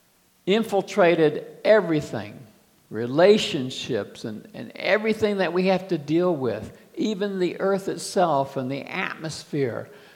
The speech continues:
Sin has brought in all kinds of hurts and destruction and wars and dishonesty, floods, earthquakes, divorces, mass killings, false religions.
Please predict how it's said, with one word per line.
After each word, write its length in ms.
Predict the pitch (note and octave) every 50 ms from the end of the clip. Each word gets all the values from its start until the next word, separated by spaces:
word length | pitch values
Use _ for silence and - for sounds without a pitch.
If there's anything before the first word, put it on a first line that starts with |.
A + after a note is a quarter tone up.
| _ - -
Sin 320 | - - G#3 A3 A3 G3+
has 220 | G3 G3 F#3 E3
brought 380 | D#3 - - F3 E3 D#3 - -
in 160 | E3 D#3+ D3
all 400 | - - D3+ F#3 G3+ A3+ A#3 A#3 -
kinds 400 | - G#3 G3 G3+ G3 G3 D#3 E3+
of 100 | C#3 A#2+
hurts 540 | - - - F#3 G3 F#3+ F#3+ F#3 F#3 -
and 140 | F3 D3+ C3+
destruction 760 | B2 B2+ - - - - - F3 F3 F3 F3 - - E3+ C#3+
and 260 | C3 B2 A#2+ A#2 A#2 A#2+
wars 460 | C3 D3 D#3+ F3 F3+ F3+ F3+ F3 D#3
and 160 | D3 C3 B2
dishonesty, 1040 | B2 B2+ C3+ - E3+ D#3 E3 F3 F3 E3+ F3 E3+ - - F3+ E3+ F3 E3+ D#3+ - - - - - - - - _ _ _ _ _
floods, 760 | - - - - - E3+ E3+ F3 F3+ F3+ F3+ F3+ F3+ F3+ - -
earthquakes, 920 | - - E3 F3+ F#3 F3+ - - - - - F3 D#3+ D#3+ E3+ E3 - -
divorces, 840 | - - C3+ A#2 B2 D3 E3 F#3 F#3 F3+ F3 - - F#3 F3+ E3+ D#3
mass 480 | D3+ C3 C3+ D3 D#3+ F3 F3+ F3+ - -
killings, 600 | - - G3 F#3 F#3 F3 E3+ E3 E3+ F3 F3 E3+
false 560 | - - - - E3+ E3 E3+ F3+ F3 - -
religions. 840 | F3 E3+ E3 E3 D#3+ E3 D#3+ D#3 D#3+ F3 E3 E3+ E3+ D#3+ - -